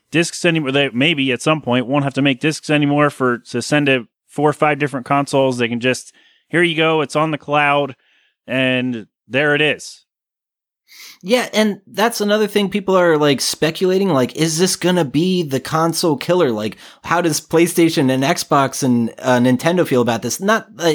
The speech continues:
Speaker 2: that, that Nintendo cares, like, they're crushing it with Switch, and PlayStation's crushing it with P S four, but it seems like we're on the cusp of the talk of the next generation. People are talking P S five and Xbox, Xbox Two. I don't fucking know what they're gonna do, but
Speaker 1: <laughs>
Speaker 2: it's,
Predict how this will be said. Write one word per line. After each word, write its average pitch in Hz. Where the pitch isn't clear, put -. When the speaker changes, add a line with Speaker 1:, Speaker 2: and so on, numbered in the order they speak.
Speaker 2:
that, 147
that 143
Nintendo 139
cares, 117
like, 110
they're 143
crushing 139
it 110
with 113
Switch, 139
and 214
PlayStation's 233
crushing -
it 139
with 143
P 165
S 147
four, 185
but 160
it 170
seems 226
like 190
we're 170
on 165
the 139
cusp -
of 143
the 143
talk 165
of 131
the 135
next 147
generation. 147
People 143
are 131
talking 135
P 143
S 139
five 147
and 113
Xbox, 139
Xbox 135
Two. 156
I 139
don't 110
fucking 101
know 110
what 113
they're 127
gonna 107
do, 113
but 165
Speaker 1:
<laughs> 220
Speaker 2:
it's, 196